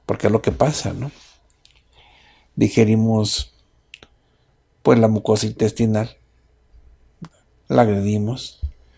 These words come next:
porque estamos siempre, pues, con esta relación que existe entre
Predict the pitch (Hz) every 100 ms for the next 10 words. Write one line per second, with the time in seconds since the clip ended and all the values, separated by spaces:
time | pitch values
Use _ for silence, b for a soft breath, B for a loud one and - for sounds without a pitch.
0 | b b b - - 113 - 110 113 113
1 | 117 101 - 117 95 - 104 - - 104
2 | - 120 104 98 - 104 107 - 113 110
3 | - 101 110 - _ _ b b b b
4 | b b b b b _ _ _ - 139
5 | 104 110 104 98 98